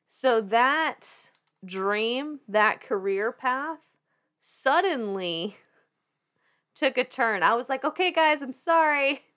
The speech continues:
Sorry, universe. Let me get on the right track." And they were like, "No,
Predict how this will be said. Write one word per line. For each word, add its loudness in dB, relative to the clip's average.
Sorry, 2
universe. -2
Let 0
me -4
get -2
on 0
the -4
right 0
track." 0
And -4
they -6
were -4
like, -2
"No, -4